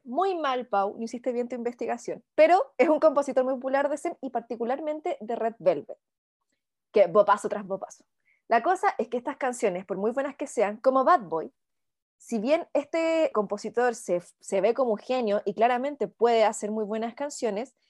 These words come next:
el contenido de estas canciones fue robado.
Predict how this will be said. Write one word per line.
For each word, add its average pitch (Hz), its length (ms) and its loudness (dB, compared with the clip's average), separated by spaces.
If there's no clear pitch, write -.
el 226 120 2
contenido 240 460 2
de 370 80 2
estas 349 240 -4
canciones 359 640 -4
fue - 240 2
robado. 170 480 0